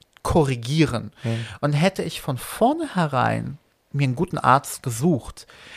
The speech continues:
Speaker 1: dann hätte ich eventuell für siebentausend Euro mit einer Nasen-O P eine schöne Nase gehabt,
Speaker 2: Mhm.
Speaker 1: anstatt, äh, für weiß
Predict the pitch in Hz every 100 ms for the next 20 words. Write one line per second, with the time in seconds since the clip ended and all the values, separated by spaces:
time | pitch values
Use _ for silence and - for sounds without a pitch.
0 | - 139 139 143 143 - 135 139 - 135
1 | 123 120 - 113 107 104 120 123 131 117
2 | 107 123 110 110 - 143 180 226 196 117
3 | - _ 131 147 170 202 202 202 196 196
4 | 190 - 214 226 170 117 - - 120 127
5 | 123 113 135 143 143 95 82 80 85 -
6 | 143 - - 143 - - 139 135 131 -
7 | 143 131 135 127 -